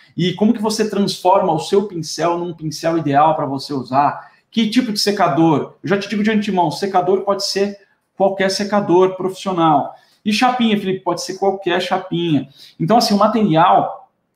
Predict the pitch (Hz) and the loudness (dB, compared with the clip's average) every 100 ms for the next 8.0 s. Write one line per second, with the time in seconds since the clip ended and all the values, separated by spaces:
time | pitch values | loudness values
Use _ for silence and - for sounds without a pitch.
0 | _ 139 147 170 170 175 165 156 170 160 | _ 0 2 2 2 -2 -2 -4 -8 -4
1 | 160 165 165 165 156 - 151 127 107 - | -2 -2 -2 -2 -2 -4 0 0 0 -8
2 | _ 139 160 165 165 156 156 131 147 143 | _ 2 2 0 -2 0 0 -2 -4 -2
3 | 143 139 147 156 170 156 160 - 156 156 | -2 -2 -2 0 0 0 -2 -2 -2 -2
4 | 160 156 143 139 - 135 143 - - - | 0 -2 -2 -4 0 0 0 -4 -16 -20
5 | _ - 151 135 139 139 - 143 147 143 | _ -4 -2 2 2 0 -6 -2 -2 0
6 | 165 156 147 113 104 - _ - - _ | 0 2 2 0 -6 -14 _ -20 -20 _
7 | 151 156 160 160 156 135 - - _ | 0 2 2 2 0 -2 -6 -14 _